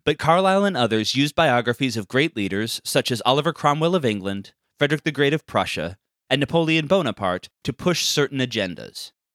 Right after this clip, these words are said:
They often ignored flaws in their characters or crimes they had committed in an unpardonable misuse of history. The second positive trend in Romantic history was an understanding that every period of history has its own unique identity,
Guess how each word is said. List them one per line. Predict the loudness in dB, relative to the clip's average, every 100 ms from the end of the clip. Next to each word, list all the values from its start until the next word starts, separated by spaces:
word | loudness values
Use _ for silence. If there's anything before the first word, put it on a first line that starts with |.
| _ _ -2
They | 2
often | 4 2 2 0
ignored | 0 2 2 2
flaws | 0 2 2 2
in | 0
their | 0
characters | 0 -2 -4 -4 -6 -6 -4 -2
or | -2
crimes | 0 0 0 -2
they | -2
had | -2
committed | -2 -2 -2 -2 -6 -4
in | 0
an | 0 0
unpardonable | 0 -2 0 2 2 0 -4 -4
misuse | -2 -2 0 -2 -4
of | -6
history. | -8 -8 -14 -20 _ _ _ _ _
The | -4
second | 2 2 2 -2 -4
positive | 0 2 2 0 -4 -4
trend | -4 -4 -4
in | -4
Romantic | -2 -2 -4 -8
history | -8 -8 -8 -8 -10 _ _
was | 0 2
an |
understanding | 0 0 -2 -2 0 0
that | 0 -2 2
every | 0 2 0
period | 2 2 2
of | 0
history | -2 -2 -4 -4
has | -2 0
its | -2 -2
own | 0 0 2
unique | 0 0 0
identity, | -2 0 -2 -2 -4 -10 -16